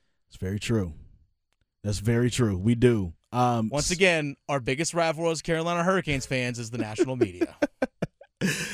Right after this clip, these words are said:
Speaker 1: Speaking of that really quick, uh, <laughs> our very own W R L sports investigative journalist, uh, uh,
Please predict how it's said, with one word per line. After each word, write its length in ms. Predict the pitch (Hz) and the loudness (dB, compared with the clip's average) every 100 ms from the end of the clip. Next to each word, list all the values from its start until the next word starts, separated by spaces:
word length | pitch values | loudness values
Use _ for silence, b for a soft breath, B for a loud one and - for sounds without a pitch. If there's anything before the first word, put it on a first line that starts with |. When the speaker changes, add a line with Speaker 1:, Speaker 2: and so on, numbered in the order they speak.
| B | B
Speaker 1:
Speaking 320 | - 214 196 | -2 2 4
of 60 | 190 | 6
that 180 | 185 175 | 6 6
really 240 | 180 175 | 4 4
quick, 400 | - 170 160 - | 4 4 4 2
uh, 340 | 170 160 156 151 | 2 4 4 2
<laughs> 220 | 156 151 | 2 2
our 100 | 180 | 2
very 420 | 156 143 180 190 170 | 0 0 2 2 2
own 240 | 165 151 | 2 2
W 260 | 143 147 151 | 4 4 4
R 160 | 147 147 | 4 2
L 140 | 143 | 0
sports 260 | - 143 135 | 0 0 0
investigative 460 | 135 131 147 139 | -2 0 2 2
journalist, 420 | 131 135 135 120 - b b b b | 2 2 2 0 -6 b b b b
uh, 360 | 131 135 131 123 - | 2 2 2 -2 -2
uh, 220 | 135 131 | 0 0